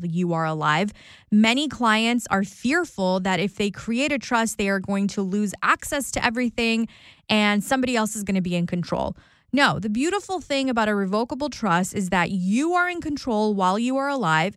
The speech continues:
and to some extent, you're still controlling from the grave when you passed away. But you have to name a successor trustee to help implement all of the requirements and distributions that you would like,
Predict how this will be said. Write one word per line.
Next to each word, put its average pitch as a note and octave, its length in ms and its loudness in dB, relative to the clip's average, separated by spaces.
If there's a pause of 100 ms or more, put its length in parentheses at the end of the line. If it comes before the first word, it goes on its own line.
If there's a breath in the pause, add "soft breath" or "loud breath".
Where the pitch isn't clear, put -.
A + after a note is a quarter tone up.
and E4+ 140 -2
to F#4+ 140 -2
some G#4+ 280 0
extent, D#4 600 -2
you're D4 180 0
still F4+ 280 -4
controlling B3 520 0
from G#3+ 200 -2
the G3 80 0
grave A3 420 0
when G3 120 -2
you F#3 240 -2
passed F#3 440 -2
away. G#3+ 400 2 (420 soft breath)
But C#4 480 2
you G#3+ 360 0
have A3+ 240 0
to B3+ 180 -2
name A3+ 440 2
a A3 100 -2
successor A#3 580 -2
trustee G#3+ 560 -2
to G#3+ 320 -2
help A3+ 400 -2
implement G#3+ 640 0 (540 soft breath)
all D#4+ 500 4
of A3+ 200 -2
the A3 80 -2
requirements A3+ 920 0
and G3 240 2
distributions G3 920 -2
that F3+ 160 -2
you F#3 380 -2
would F3 240 -6
like, D#3+ 400 0